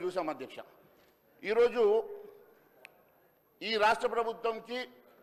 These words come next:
దాదాపు ఎకరం రాయదుర్గంలో ఉన్నటువంటి భూమి, ఎకరం యాభై కోట్ల రూపాయలు విలువ చేసే భూమి అధ్యక్ష, దాదాపు నాలుగు వందల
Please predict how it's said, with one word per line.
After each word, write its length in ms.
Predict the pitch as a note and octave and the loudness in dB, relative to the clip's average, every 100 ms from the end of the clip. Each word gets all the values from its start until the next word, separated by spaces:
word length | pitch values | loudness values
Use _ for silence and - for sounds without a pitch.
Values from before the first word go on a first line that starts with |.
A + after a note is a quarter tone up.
| _ B2+ | _ 2
దాదాపు 440 | E3+ G3+ A3+ A3+ G3+ - - - - - - E3+ | 4 6 4 4 0 -4 -14 -20 -20 -18 -6 -4
ఎకరం 320 | G#3 A3+ A3+ F3+ | 0 0 2 4
రాయదుర్గంలో 560 | G#3+ G#3+ A3 A3 G#3+ G#3 | 4 4 2 2 2 0
ఉన్నటువంటి 420 | G3 E3 F#3 F3 C#3+ | -2 -4 -8 -8 -8
భూమి, 220 | G3+ F3+ - - - _ _ _ D#3 | -6 -6 -8 -18 -20 _ _ _ -6
ఎకరం 280 | E3+ G#3 A#3+ A3 | -2 0 0 4
యాభై 200 | G3+ G3 G3 | 2 2 -2
కోట్ల 180 | F#3 F3 F3 | -4 -4 -2
రూపాయలు 220 | F3 E3 | -2 -2
విలువ 140 | D#3+ E3 | -4 -6
చేసే 160 | D#3 C#3 | -8 -6
భూమి 160 | D#3+ E3 D3 | -4 -4 -4
అధ్యక్ష, 240 | D3 F3 F3+ - - - - C3+ | -8 -4 -6 -6 -16 -20 -4 2
దాదాపు 340 | F#3+ G#3+ G#3 F3+ E3+ | 4 4 2 0 4
నాలుగు 260 | G3 G#3+ G#3 | 4 4 2
వందల 260 | G3 F#3+ | 2 0